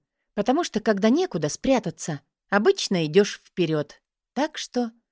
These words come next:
шагнув к дракону, обняла его за шею, заставляя склониться — и на застывший вопрос в глазах ответила поцелуем, в который вложила нежность, влечение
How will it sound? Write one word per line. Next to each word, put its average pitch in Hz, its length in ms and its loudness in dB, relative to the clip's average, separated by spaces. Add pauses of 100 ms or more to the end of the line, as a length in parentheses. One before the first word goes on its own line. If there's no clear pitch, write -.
(220)
шагнув 180 520 -2
к 160 80 -6
дракону, 226 640 0 (340)
обняла 170 520 2
его 160 180 0
за 147 140 -4
шею, 220 480 -4 (300)
заставляя 180 540 0
склониться — 175 760 -4 (380)
и 381 100 0
на 339 160 2
застывший 180 560 -2
вопрос 160 420 -2
в 156 140 -6
глазах 156 500 -2
ответила 160 500 -4
поцелуем, 156 760 -4 (360)
в - 60 -20
который 190 340 2
вложила 180 400 0
нежность, 190 680 -2
влечение 170 800 -2